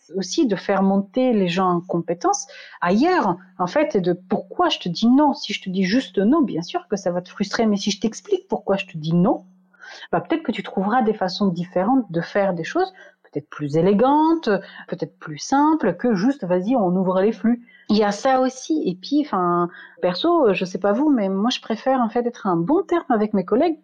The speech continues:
que être en tension avec eux en permanence. C'est très bête à dire, <laughs> mais par contre, ça demande effectivement d'aller voir les gens, de leur parler, euh, proactivement, de, voilà, euh, bonne communication, euh, bonne chose, euh, arrive. <laughs> C'est,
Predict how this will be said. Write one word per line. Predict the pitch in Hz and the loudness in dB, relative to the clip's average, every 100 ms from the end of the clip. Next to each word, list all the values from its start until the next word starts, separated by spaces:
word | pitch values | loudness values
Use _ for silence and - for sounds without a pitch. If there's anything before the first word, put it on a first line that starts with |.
| _ | _
que | - 285 220 | -2 2 2
être | 214 - | 0 -2
en | 196 | -2
tension | 180 220 220 294 247 | 0 -2 2 2 4
avec | 202 202 | 2 2
eux | 262 | 2
en | 226 | 2
permanence. | 220 202 196 185 170 | 2 2 0 -2 -4
C'est | 214 | -6
très | - 339 - _ 208 | -2 -2 -4 _ 0
bête | 190 330 311 | 2 2 2
à | |
dire, | 233 294 403 | 4 4 4
<laughs> | 277 | 4
mais | 220 240 - 233 - - - - | 2 2 0 -2 -4 -20 -20 -10
par | - - | -6 -4
contre, | 339 359 - | -2 -4 -6
ça | - 196 | -4 -2
demande | 185 196 277 262 | 0 2 2 2
effectivement | 175 180 - - 170 277 | 0 -8 -12 -8 0 2
d'aller | 277 180 165 | 2 2 -2
voir | 151 190 202 | -2 -2 0
les | 180 | -2
gens, | 190 262 320 | 0 2 4
de | 202 | 4
leur | 156 - | 2 -2
parler, | - 160 170 240 320 320 | -4 -2 2 2 4 4
euh, | 180 160 | 2 0
proactivement, | - 160 - - 156 175 233 294 | -2 -6 -6 -10 -4 0 2 4
de, | 240 160 156 - - - - | 2 2 0 -2 -16 -20 -4
voilà, | 247 254 - - | 0 0 -2 -10
euh, | 185 170 165 165 170 | -18 -16 -16 -18 -4
bonne | 233 254 | 0 0
communication, | 220 196 170 165 160 - 247 294 254 | 2 2 2 -2 -6 0 2 4 2
euh, | 185 180 | 0 -6
bonne | 170 208 233 | -2 0 2
chose, | 233 240 208 | 0 0 -2
euh, | 185 180 180 196 - - - | -2 0 0 -2 -4 -8 -2
arrive. | 226 220 214 233 - | 0 4 4 2 0
<laughs> | |
C'est, | 196 - 233 | -2 0 2